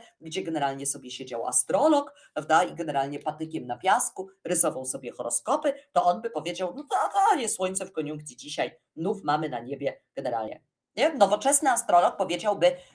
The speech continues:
„No nie są w koniunkcji, bo są od siebie za daleko”, prawda? I to, jak blisko trzeba być, żeby być w koniunkcji, czyli tak zwana orba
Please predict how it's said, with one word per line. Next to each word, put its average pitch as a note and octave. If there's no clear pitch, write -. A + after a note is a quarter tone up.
„No G#3
nie C4
są E4+
w -
koniunkcji, E3
bo A#3
są A#3
od -
siebie C#3
za C3
daleko”, A2+
prawda? C4+
I B3+
to, -
jak E4
blisko C4+
trzeba B2+
być, -
żeby C3
być -
w -
koniunkcji, D3+
czyli F#3
tak F3+
zwana -
orba F#3